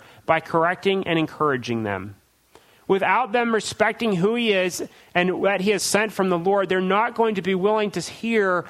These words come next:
what he's about to say. Which brings us into verse twenty, where it says, "For I fear that perhaps when I come,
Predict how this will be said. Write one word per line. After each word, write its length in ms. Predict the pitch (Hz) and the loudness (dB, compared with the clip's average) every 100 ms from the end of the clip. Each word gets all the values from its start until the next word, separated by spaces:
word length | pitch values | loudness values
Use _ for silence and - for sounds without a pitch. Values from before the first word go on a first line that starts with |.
| - - | -6 -2
what 140 | 185 | 0
he's 160 | 190 170 | 0 0
about 360 | 151 156 - | 0 -2 -4
to 100 | 156 | -8
say. 480 | - 147 135 110 127 _ _ _ _ _ _ _ _ _ - - - - _ | -6 -2 -2 -2 -8 _ _ _ _ _ _ _ _ _ -20 -20 -20 -20 _
Which 220 | 180 - - - | -2 -2 -8 -4
brings 360 | 175 214 208 | 0 0 0
us 180 | 202 - | -2 0
into 180 | 196 165 | 0 0
verse 280 | 156 185 - | 0 0 -2
twenty, 280 | - 196 185 | 0 2 2
where 160 | 175 | 0
it 80 | 170 | 0
says, 260 | 190 185 - | 0 0 0
"For 140 | 180 | 0
I 160 | 175 175 | 0 0
fear 320 | - 226 214 | 0 0 0
that 160 | 202 | -2
perhaps 580 | 165 151 185 190 190 - 220 | -2 0 0 0 -2 -6 -4
when 160 | 180 170 | 0 2
I 120 | 202 | 0
come, 460 | - 170 135 147 | 0 2 2 0